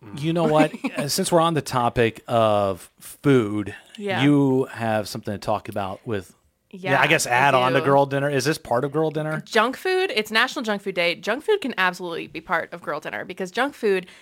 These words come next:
Speaker 3: is anything that has high calories, low nutritional value,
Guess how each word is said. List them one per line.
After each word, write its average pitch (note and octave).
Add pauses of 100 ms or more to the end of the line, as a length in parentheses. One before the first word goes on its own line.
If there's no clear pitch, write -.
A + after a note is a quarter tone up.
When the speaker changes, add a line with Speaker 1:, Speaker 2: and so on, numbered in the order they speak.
(100)
Speaker 3:
is F3+
anything G3+
that -
has E3 (300)
high F#3+
calories, F3+ (180)
low F3
nutritional F3+
value, E3+